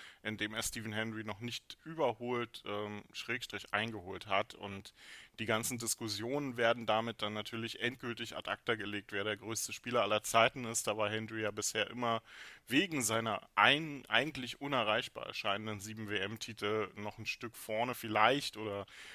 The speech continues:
zumindest hatte man eine Diskussionsgrundlage. Das hat sich damit erledigt, denn, äh, Ronnie O'Sullivan, und da, da wird er mit Sicherheit auch,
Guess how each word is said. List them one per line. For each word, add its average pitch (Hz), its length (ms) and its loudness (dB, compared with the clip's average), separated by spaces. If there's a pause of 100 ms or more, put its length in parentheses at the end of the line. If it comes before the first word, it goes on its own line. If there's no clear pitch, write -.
(160)
zumindest 120 340 -2
hatte 120 160 6
man 113 180 0
eine 110 100 -6
Diskussionsgrundlage. 104 1080 -2
Das 107 180 -2
hat 110 120 -2
sich 101 140 -4
damit 104 320 2
erledigt, 107 680 0 (480)
denn, 117 320 4
äh, 101 240 2 (100)
Ronnie 110 200 -2
O'Sullivan, 110 460 0
und 98 200 -8 (220)
da, 101 260 2 (100)
da 104 140 2 (140)
wird 123 200 -6
er 98 460 4 (200)
mit 101 200 -10
Sicherheit 107 720 4
auch, 92 420 -8